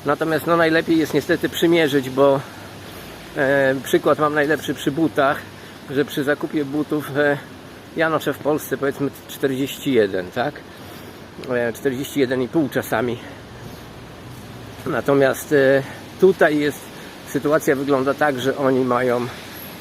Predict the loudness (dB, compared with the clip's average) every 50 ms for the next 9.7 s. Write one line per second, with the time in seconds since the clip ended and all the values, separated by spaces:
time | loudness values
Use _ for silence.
0 | -12 -8 -6 -4 0 0 0 0 0 -2 -6 -12 -16 -16 -16 -16 -16 -16 -16 -8
1 | -2 -2 0 2 2 2 2 2 2 0 0 0 -2 -4 -2 0 0 0 0 2
2 | 4 4 4 4 2 -2 -8 -14 -16 -16 -16 -16 -16 -16 -14 -12 -12 -10 -10 -8
3 | -8 -8 -8 -8 -4 4 4 4 4 4 2 2 2 2 2 0 2 6 6 6
4 | 6 4 -2 -12 -14 -14 -16 -16 -16 -16 -16 -16 -16 -16 -16 -16 -16 -14 -10 -6
5 | -2 -2 0 0 0 0 0 0 0 0 0 0 -2 -2 -4 0 2 2 2 4
6 | 0 0 0 0 2 6 6 6 6 6 4 2 2 0 -2 -8 -14 -14 -14 -14
7 | -14 -14 -14 -14 -14 -12 -12 -10 -10 -10 -10 -10 -12 -12 -12 -12 -12 -12 -12 -12
8 | -12 -12 -8 2 4 6 6 8 8 6 6 2 2 4 4 4 4 4 2 2
9 | 0 0 2 4 4 4 4 4 4 4 6 6 4